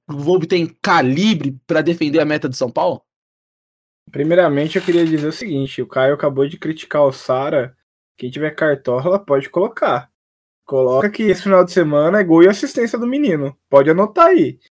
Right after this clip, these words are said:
Speaker 2: E, e segundo, o Volpe é um goleiro, eu discutia com meu amigo da Bahia, Joel, tiver ouvindo, tá aqui, ó,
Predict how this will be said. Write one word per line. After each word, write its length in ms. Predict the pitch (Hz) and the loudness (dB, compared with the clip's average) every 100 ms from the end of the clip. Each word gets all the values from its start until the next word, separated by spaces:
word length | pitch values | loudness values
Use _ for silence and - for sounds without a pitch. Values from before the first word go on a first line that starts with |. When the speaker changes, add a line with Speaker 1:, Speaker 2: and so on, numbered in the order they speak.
| _ _ _ _ _ - | _ _ _ _ _ -6
Speaker 2:
E, 680 | 131 139 135 143 143 143 143 | -2 -2 -2 -2 -2 0 -2
e 40 | |
segundo, 560 | 139 151 139 147 170 190 | -4 -6 -2 -2 2 6
o 340 | 190 175 185 | 6 6 4
Volpe 500 | 190 147 185 208 170 | 2 4 6 6 2
é 60 | 151 | 2
um 100 | 165 | 2
goleiro, 280 | 147 151 160 | 2 2 2
eu 180 | 160 | 2
discutia 400 | 160 - 165 185 | 0 -2 0 2
com 160 | 190 196 | 2 0
meu 140 | 185 | 0
amigo 280 | 180 175 180 | 2 2 2
da 140 | 180 165 | 2 2
Bahia, 500 | 185 143 156 170 160 | 4 4 4 4 4
Joel, 460 | 165 147 160 190 | 2 4 6 4
tiver 260 | 196 160 170 | 0 0 2
ouvindo, 420 | 160 151 180 180 | 0 -4 -4 0
tá 120 | 180 | 0
aqui, 300 | 165 - 175 | 0 0 4
ó, 240 | 160 131 | 6 4